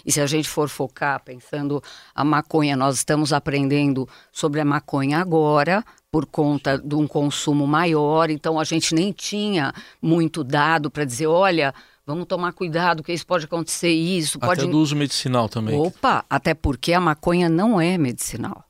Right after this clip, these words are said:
Speaker 1: São alguns componentes da
Speaker 2: Alguns
Speaker 1: maconha,
Speaker 2: componentes.
Speaker 1: conheço pelo menos uns quatro deles, dos oitenta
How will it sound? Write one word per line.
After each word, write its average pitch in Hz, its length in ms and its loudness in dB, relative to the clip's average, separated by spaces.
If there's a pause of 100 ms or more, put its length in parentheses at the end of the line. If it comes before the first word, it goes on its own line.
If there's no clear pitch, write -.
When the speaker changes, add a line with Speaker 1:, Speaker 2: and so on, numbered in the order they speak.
Speaker 1:
São 139 280 0
alguns 131 580 2
componentes 151 960 0
da 135 120 0
Speaker 2:
Alguns 135 200 2
Speaker 1:
maconha, 113 80 -2 (460)
Speaker 2:
componentes. - 20 -20
Speaker 1:
conheço 139 540 -2 (400)
pelo 131 240 -2
menos 143 440 2
uns 139 260 -2
quatro 160 720 0 (400)
deles, 156 580 0 (220)
dos 143 240 2
oitenta 151 880 2